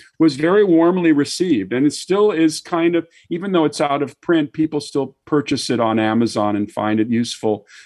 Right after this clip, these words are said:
'cause I got into every aspect of what I was doing, including psychology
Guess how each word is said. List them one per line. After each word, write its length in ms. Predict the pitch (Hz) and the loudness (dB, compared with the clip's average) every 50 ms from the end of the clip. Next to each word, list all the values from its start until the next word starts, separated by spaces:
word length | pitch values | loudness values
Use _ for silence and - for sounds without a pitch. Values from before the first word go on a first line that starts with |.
| _ - | _ -4
'cause 160 | - 151 156 | -4 0 0
I 120 | 156 165 | 0 0
got 240 | 170 185 185 190 202 | 0 0 0 0 0
into 380 | 202 202 185 185 - 160 131 - - | -2 -4 -4 -4 -2 -4 -4 -4 -4
every 480 | - 127 175 208 196 226 233 214 196 | -2 0 0 0 0 -2 -2 0 0
aspect 580 | - 151 151 156 151 - - - 127 113 - - | 0 0 0 -2 -2 -6 -6 -6 -6 -6 -6 -6
of 120 | 120 107 | -8 -4
what 160 | 107 117 117 113 | -2 -2 -2 0
I 160 | 113 110 104 | 0 0 0
was 180 | 104 107 95 | -2 -4 -4
doing, 320 | 92 110 113 113 110 101 107 | -2 0 0 2 2 2 2
including 480 | 113 120 120 - 165 175 175 185 180 | 0 0 0 0 0 0 0 0 -2
psychology 1200 | 160 - - - 127 123 120 117 - 113 117 117 120 127 135 135 135 135 151 160 160 160 160 160 | -4 -6 -4 -4 -2 -2 -4 -4 -6 -4 -2 0 0 0 0 -2 -4 -2 2 4 4 4 2 0